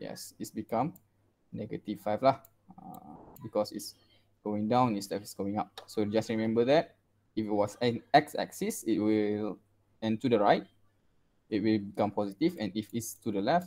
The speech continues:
it's gonna become negative. But for the Y axis, it's going upward,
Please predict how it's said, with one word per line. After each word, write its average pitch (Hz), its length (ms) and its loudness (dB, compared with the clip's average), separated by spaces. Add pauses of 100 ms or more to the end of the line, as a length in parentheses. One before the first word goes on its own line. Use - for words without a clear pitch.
it's 107 80 -4
gonna 101 160 -2
become 101 240 -4
negative. 107 480 -4 (640)
But 107 320 0
for 107 180 4
the 104 140 2
Y 143 240 6
axis, - 720 -4
it's - 320 -18
going 104 320 -2
upward, 131 400 2